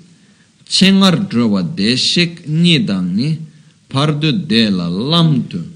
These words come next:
bo singi, hadang lami laso gawar gi.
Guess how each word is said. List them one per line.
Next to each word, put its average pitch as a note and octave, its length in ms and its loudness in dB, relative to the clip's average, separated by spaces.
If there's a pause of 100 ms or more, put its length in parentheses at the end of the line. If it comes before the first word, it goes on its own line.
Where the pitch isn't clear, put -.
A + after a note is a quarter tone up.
(220)
bo C#3+ 380 -4
singi, A2+ 880 -8 (540)
hadang G2+ 580 -4
lami F#3+ 320 0
laso A2+ 680 -6
gawar G2 480 -4
gi. G2 400 -8